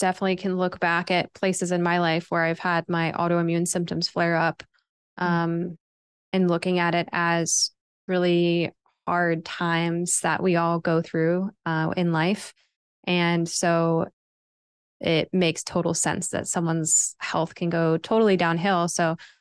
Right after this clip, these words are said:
Speaker 1: so sorry to hear about the, all the crazy stuff that you went through again, and kinda having those,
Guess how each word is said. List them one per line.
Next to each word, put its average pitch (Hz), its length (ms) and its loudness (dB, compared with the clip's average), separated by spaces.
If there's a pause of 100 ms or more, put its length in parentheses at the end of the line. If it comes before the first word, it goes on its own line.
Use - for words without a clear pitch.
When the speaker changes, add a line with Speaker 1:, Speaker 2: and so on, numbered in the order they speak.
(180)
Speaker 1:
so 202 180 0
sorry 180 260 2
to 180 80 2
hear 175 160 0
about 165 280 -2
the, 165 380 2 (320)
all 180 140 2
the 175 220 2
crazy 208 340 4
stuff 196 240 -2
that 185 120 -2
you 202 140 2
went 185 220 0
through 180 160 -2
again, 185 360 0
and 175 100 -2
kinda 170 180 -4
having 170 300 -2
those, 170 320 -2